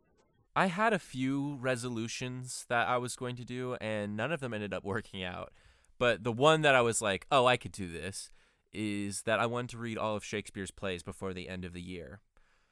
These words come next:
And so I started on Hamlet, and I, it's been a month, and I have not yet made it through the first act. Please don't judge me. But I did end up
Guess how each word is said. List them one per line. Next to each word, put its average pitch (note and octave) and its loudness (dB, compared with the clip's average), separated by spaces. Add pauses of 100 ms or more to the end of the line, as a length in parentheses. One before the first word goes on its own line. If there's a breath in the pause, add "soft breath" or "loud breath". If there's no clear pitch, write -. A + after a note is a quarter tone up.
(720)
And G#2 -8
so A2 2
I G#2 4
started G#3 6
on F#3+ 4
Hamlet, A2+ 0 (400)
and G#2 0
I, G2 0
it's A#2 -6
been D#3 0
a D#3+ 2
month, C3 0
and G#2+ -2
I G2 0
have G2+ -4
not G2+ 0
yet G#2 -2
made G2 -4
it F#2+ -6
through F#2 -6
the F2+ -8
first E2+ -10
act. - -8 (300)
Please F2+ -12
don't F#2 -8
judge F2 -8
me. D#2 -16 (600)
But D3+ 8 (540)
I G#2+ 2 (160)
did D3 0
end B2 -4
up A2 0